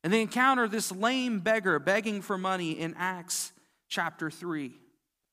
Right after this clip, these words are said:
But in Acts three six, Peter says to him, "I have no silver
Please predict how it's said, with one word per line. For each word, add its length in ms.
But 80
in 80
Acts 280
three 280
six, 440
Peter 280
says 320
to 100
him, 220
"I 200
have 220
no 140
silver 580